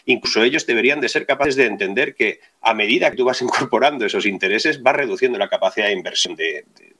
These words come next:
bueno, de un país o de una administración pública determinada porque está acumulando pago de intereses. Pero es que además, en el caso de que eso sea así, en el caso de que nos permitan en un momento determinado, eh, o nos están permitiendo en un momento determinado mantener esa, esa inmensa deuda,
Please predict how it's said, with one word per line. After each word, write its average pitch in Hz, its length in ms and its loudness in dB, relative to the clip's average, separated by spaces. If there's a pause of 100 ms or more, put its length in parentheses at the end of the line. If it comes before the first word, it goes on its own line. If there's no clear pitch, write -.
(100)
bueno, 95 160 -14
de 95 80 -10
un 90 120 -6
país - 360 0
o 98 80 -4
de 98 60 -4
una 101 100 -2
administración 95 560 -4
pública 101 260 0
determinada 127 480 2
porque 92 220 -4
está - 280 0 (200)
acumulando 107 520 2
pago 107 200 2
de 95 80 2
intereses. - 400 -2
Pero 120 180 0
es 143 60 -4
que 165 100 2
además, 156 420 -2 (300)
en 98 80 -4
el 87 120 -2
caso 117 200 2
de 113 80 0
que 107 80 -2
eso 151 140 2
sea 135 220 4
así, 143 420 -2
en 92 100 -4
el 90 80 -4
caso 147 160 2
de 135 100 0
que 107 100 -2
nos 101 180 -8 (240)
permitan 107 560 0
en 110 80 -2
un 117 60 -2
momento 127 200 2
determinado, 117 560 0 (380)
eh, 104 340 0
o 101 100 -2
nos 101 140 0
están 175 240 2
permitiendo - 460 -2
en 120 40 -2
un 117 40 -2
momento 123 160 0
determinado 113 380 0
mantener 117 440 2
esa, 117 340 2 (320)
esa - 260 -2
inmensa 120 560 2
deuda, 120 400 0